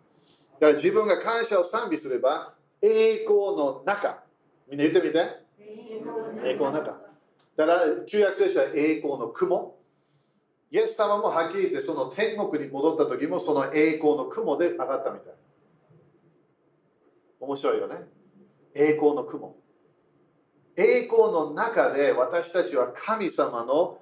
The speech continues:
Speaker 1: 神様のシステムに私たちは入れる。栄光の中。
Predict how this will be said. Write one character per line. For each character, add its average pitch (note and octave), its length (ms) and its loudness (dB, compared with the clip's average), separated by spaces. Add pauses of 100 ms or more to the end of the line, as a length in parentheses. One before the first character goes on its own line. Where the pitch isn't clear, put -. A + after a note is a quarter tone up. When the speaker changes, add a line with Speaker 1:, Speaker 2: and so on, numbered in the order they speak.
(140)
Speaker 1:
神 F#3+ 260 6
様 D3 300 0
の F3 120 2
シ G3 240 -4
ス - 120 -12
テ D3+ 80 2
ム D3+ 120 -2
に D3 80 -2
私 C3 300 -2
た B2 80 -8
ち - 80 -4
は C3 80 2
入 A2 180 -4
れ A2 60 -4
る。 - 140 -8 (920)
栄 D3 220 4
光 C#3+ 220 2
の G#2+ 100 -10
中。 A2 160 -14